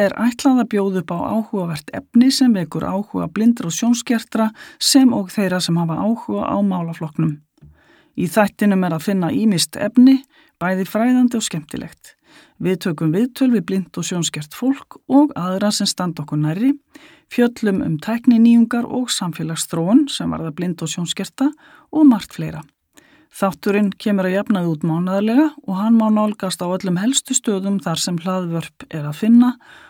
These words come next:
og er hann einnig aðgengilegur í vefvarpi Blindrafélagsins og á heimasíðu þess blind punktur is.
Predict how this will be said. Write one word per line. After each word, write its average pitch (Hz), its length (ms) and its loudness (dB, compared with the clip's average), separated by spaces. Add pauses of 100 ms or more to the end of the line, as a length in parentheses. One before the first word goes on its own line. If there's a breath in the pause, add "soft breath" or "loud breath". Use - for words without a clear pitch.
og 190 160 -2
er 202 80 2
hann 202 140 0
einnig 247 340 2
aðgengilegur 175 880 -2
í 160 80 -2
vefvarpi 185 560 -6
Blindrafélagsins 165 800 0 (400 soft breath)
og 269 240 4
á 214 80 2
heimasíðu 180 640 -2
þess - 380 -8 (180)
blind 156 460 -6 (100)
punktur 175 480 -8 (240)
is. - 400 -6